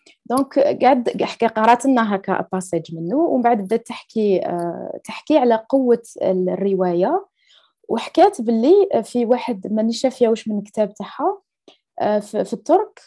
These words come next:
آه، قضاوها على جال الكتاب اللي كتبته، و-، وقالت، حكت لنا باللي في ال-، في، في المحكمة كان، يعني، قالت لنا تخيلوا هاد ال-، هاد السين، أنه في المحكمة كان، آه، واقف ال-،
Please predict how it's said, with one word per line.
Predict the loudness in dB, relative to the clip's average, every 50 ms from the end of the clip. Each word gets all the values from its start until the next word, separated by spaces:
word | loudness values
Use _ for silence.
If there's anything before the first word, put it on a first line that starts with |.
| -10 -6
آه، | -2 -2 0 0 0 0 0 -2 -2 -4 -6 -6 _
قضاوها | 0 2 4 4 6 6 6 4 4 0
على | 0 2 2 2
جال | 2 2 0 0 -2
الكتاب | -6 -6 -4 -2 0 0 0 -2 -4 _ _ _ _ _ _ _ _ _ _ _ -8
اللي | -4 -2 -2 -4
كتبته، | -4 -8 -14 -10 -10 -10 -8 -6 -4 -4 -2 -4 -6 -8 _ _ _ _ _ _
و-، | -6 -2 -2 -2 0 0 0
وقالت، | 4 4 4 4 2 -2
حكت | -8 -6 -2 0 0 0 0
لنا | 0 0 0 2
باللي | 2 0 0 0 0 -2
في | -4 -6 -6
ال-، | -4 0 0 2 0 0 -2
في، | -6 -10 -10
في | -6 -4 -2
المحكمة | 0 -2 -2 -4 -4 -2 -2 0 0 2 0 0 -2
كان، | -2 -2 0 0 0 0 0 -2 -4 -8 _
يعني، | -6 -4 0 0 0
قالت | 2 2 0 0 0 -4 -4
لنا | -2 0 0 0 -2 -2 -6 -10 -8 -8 -8 -8
تخيلوا | 0 4 6 8 8 8 6 6 4
هاد | 2 0 0 -2
ال-، | -4 -4
هاد | -2 -4 -4 -4
السين، | -4 -4 -4 -4 -4 -6 -8 -8 -4 0 2 2 2 0 -4 -10 _ _ _ _ _ _ _ _ -4 -2
أنه | 0 0 0
في | 0 -2
المحكمة | -2 -2 -2 -4 -4 -6 -4 -4 -2 -2 -4 -4 -6
كان، | -6 -4 -2 0 0 0 -2 -4 -4 -6
آه، | -4 -2 -2
واقف | -2 -2 -4 -4 -8 -12 -14 -14 -12 -8 -4
ال-، | -4 -2 -2 -2 -4 -6 -6 -6 -4 -4 -4 -4 -4 -6 -6 -8 -10